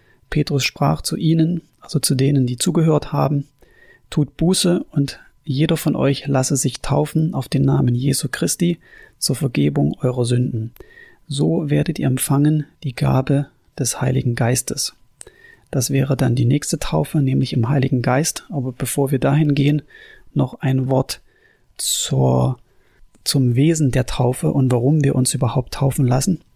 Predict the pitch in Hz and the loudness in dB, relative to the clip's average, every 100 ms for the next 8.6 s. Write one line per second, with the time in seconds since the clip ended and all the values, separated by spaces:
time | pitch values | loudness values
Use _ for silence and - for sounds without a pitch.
0 | - - 127 127 151 - 147 - 151 143 | -10 -2 0 2 2 0 -4 0 2 4
1 | 143 - _ _ - 147 165 160 - 185 | 2 -2 _ _ -2 0 2 0 0 -4
2 | - - 143 143 143 127 147 - - - | -2 -4 0 0 0 0 0 -2 -8 -10
3 | _ _ _ _ 160 175 180 - _ - | _ _ _ _ 0 2 2 -2 _ -14
4 | - 127 143 160 165 151 156 160 165 - | -4 0 2 2 0 2 2 2 0 0
5 | 135 127 147 156 139 139 160 151 147 156 | 2 2 2 0 0 0 2 2 4 2
6 | 160 156 _ _ _ _ - 139 143 139 | 0 -4 _ _ _ _ -2 0 2 0
7 | 143 139 - - _ _ _ - 117 - | 0 -2 -4 -20 _ _ _ -4 -2 0
8 | 131 135 113 - 110 - | 0 0 -2 -2 -6 -10